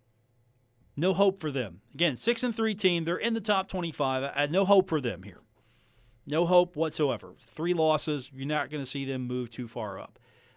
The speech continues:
Unless we just had a, a total collapse here over the last few weeks, and I don't see that happening. And then here's Appalachian State,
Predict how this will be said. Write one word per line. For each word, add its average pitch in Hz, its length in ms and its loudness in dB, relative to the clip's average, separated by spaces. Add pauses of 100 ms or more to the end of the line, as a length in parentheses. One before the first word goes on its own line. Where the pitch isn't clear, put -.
(120)
Unless 143 280 -4
we 147 80 -2
just 139 160 -8
had 131 140 -2
a, 120 260 -6
a 120 40 -6
total 156 320 0
collapse 131 500 -2
here 127 180 -4
over 110 140 -8
the 107 60 -12
last 110 320 -6
few 117 280 -6
weeks, 107 300 -10
and 110 100 -10
I 110 80 -8
don't 117 200 -6
see 123 160 -2
that 107 120 -6
happening. 98 380 -10 (380)
And 143 120 -4
then 175 120 2
here's 202 260 0
Appalachian 156 720 2
State, 139 400 -2